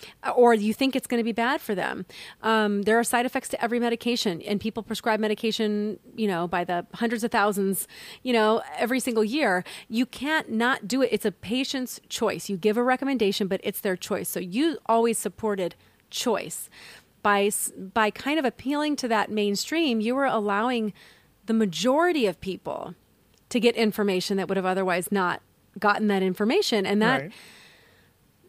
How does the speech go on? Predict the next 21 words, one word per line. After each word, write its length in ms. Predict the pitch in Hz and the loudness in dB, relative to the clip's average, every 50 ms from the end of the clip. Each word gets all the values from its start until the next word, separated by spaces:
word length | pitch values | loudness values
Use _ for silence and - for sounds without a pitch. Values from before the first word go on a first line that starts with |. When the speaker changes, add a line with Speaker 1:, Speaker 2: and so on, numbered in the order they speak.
| _ - | _ 0
Speaker 1:
and 140 | 269 262 277 | 2 4 4
that 140 | 320 - 254 | 4 4 4
really 180 | 311 311 277 | 2 2 4
was 200 | 262 277 285 269 | 4 4 4 4
the 80 | - 269 | 4 4
way 120 | 247 240 240 | 4 6 6
that 120 | 233 196 | 4 4
you 120 | 220 226 | 4 2
felt, 280 | - - 302 370 330 - | 2 4 4 4 4 4
obviously, 420 | 208 202 185 202 190 - - 208 | 2 2 2 0 0 0 0 0
at 80 | 196 - | 2 0
that 140 | 190 202 - | 0 -2 -2
time. 260 | - 220 294 311 294 | -2 -2 0 0 0
So 120 | 233 - 220 | 0 0 2
that 160 | 214 208 - | 2 0 2
all 240 | - - 220 220 220 | 2 2 2 2 2
was 180 | 226 208 - | 2 0 -2
kind 220 | - - 233 214 208 | -4 -4 -2 0 0
of 80 | 202 | 0
in 80 | 208 202 | 0 0
alignment 580 | 190 185 190 208 254 349 349 262 196 180 180 | 0 0 0 0 2 2 2 2 0 -2 -4